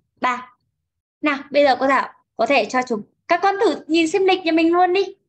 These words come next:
Các con thử check xem Chủ nhật tuần sau có phải là ngày hai mươi sáu tháng ba không ạ?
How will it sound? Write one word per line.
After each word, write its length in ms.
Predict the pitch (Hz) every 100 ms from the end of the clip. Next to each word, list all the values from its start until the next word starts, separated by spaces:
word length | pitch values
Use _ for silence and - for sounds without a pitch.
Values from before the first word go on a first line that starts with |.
| _ _ _
Các 60 | -
con 100 | 359 349
thử 120 | 254
check 260 | 240 466 453
xem 100 | 415
Chủ 60 | 339
nhật 180 | 240 240
tuần 160 | 247
sau 260 | 240 320 311
có 80 | 330
phải 140 | 349 220
là 120 | 220
ngày 140 | 220
hai 160 | 247 262
mươi 40 | 269
sáu 140 | 220
tháng 160 | 240 240
ba 260 | 262 254
không 120 | 247 240
ạ? 200 | -